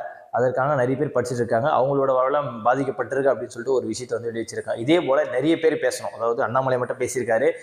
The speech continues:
அதே போல இப்ப அரசியல் தலைவர் எல்லாரும் பேசணும் அப்படின்னா, இந்த கேஸ் ரொம்ப உடனடியா முடியறதுக்கான நிறைய வாய்ப்பு இருக்கு. ஓகே, already ரொம்ப டிலே ஆயிடுச்சு, இன்னமும் டிலேல நம்ம விடக்கூடாது. ஓகேங்களா? அஸ்பிரண்ட்ஸ் ரொம்ப பாவம். ஓகேங்களா? already ரொம்ப நாள் படிச்சுட்டு, ரொம்ப நாள் வெயிட் பண்ணிட்டு இந்த வேலைக்கு போகணும் அப்படின்னு சொல்லி கனவோட இருக்காங்க.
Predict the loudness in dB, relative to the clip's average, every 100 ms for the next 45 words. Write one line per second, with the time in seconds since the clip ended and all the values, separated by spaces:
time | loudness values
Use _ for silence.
0 | -14 _ 2 4 2 0 2 0 0 -2
1 | 2 2 2 2 2 2 0 -2 -2 -4
2 | -2 0 -2 0 2 0 0 -4 0 2
3 | 4 4 4 2 2 0 0 -2 -2 0
4 | 2 2 -2 -6 -6 -6 0 2 2 -2
5 | 0 2 4 4 2 0 -2 -2 -2 0
6 | 2 2 0 -4 -2 0 0 0 -4 -2
7 | -2 -2 -8 -12 -6 -4 -2 -2 2 2
8 | 2 0 2 4 4 2 -4 -10 -6 -6
9 | -6 -10 0 2 4 0 2 0 0 -2
10 | 0 0 0 0 0 0 -2 -4 -2 -2
11 | 2 2 2 0 0 2 2 -2 -2 0
12 | 2 2 0 -2 -6